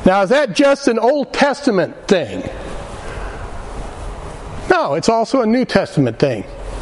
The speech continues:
Paul said in Ephesians chapter six and verse one, "Children, <clears throat> obey your parents in the Lord, for this is right. Honor thy father and mother, which is the first commandment with promise,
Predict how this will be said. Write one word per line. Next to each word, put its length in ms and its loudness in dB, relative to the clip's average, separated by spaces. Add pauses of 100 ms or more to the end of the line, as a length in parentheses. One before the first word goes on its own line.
(760)
Paul 340 6
said 220 4
in 120 2
Ephesians 680 2
chapter 380 2
six 400 2
and 140 4
verse 240 4
one, 240 4
"Children, 640 4 (400)
<clears throat> 360 -4
obey 460 6
your 160 4
parents 440 4
in 100 4
the 80 4
Lord, 420 4
for 220 6
this 340 4
is 160 4
right. 420 4
Honor 380 4
thy 240 2
father 480 4
and 100 0
mother, 360 4
which 240 0
is 180 0
the 140 2
first 520 4
commandment 720 4
with 360 4
promise, 680 2